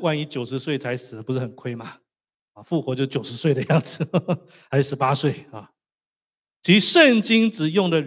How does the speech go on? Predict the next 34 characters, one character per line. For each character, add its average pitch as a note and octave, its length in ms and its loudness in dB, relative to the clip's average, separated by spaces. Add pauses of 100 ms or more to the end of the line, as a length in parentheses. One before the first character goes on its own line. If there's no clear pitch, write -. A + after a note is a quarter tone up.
“荣 F#3+ 580 2
耀” G#3+ 300 2
这 F3 140 -4
两 C3+ 200 -2
个 C3+ 120 -2
字 D3 420 -6 (300)
来 A#2+ 180 -8
形 E3+ 680 -6
容 B2+ 480 -6 (1120)
复 C3 120 -8
活 A2 160 -12
的 G#2+ 100 -14
身 G#2 300 -16
体。 - 180 -20 (140)
什 B2 120 -12
么 C3 80 -2
叫 C#3 240 0
荣 A#2+ 560 -8
耀 A2+ 200 -6
啊？ - 400 -20 (1200)
荣 C#3 400 2
耀 C#3+ 340 4
就 C3 180 -4
是 C3+ 300 -6
那 C3 280 -2
你 A#2+ 140 -8
所 C3 240 -6
想 B2+ 460 -2
象 D#3 280 2
不 D#3+ 120 -2
出 D3+ 340 0
最 D#3 340 4
美 C3 500 2
丽、 D3+ 520 0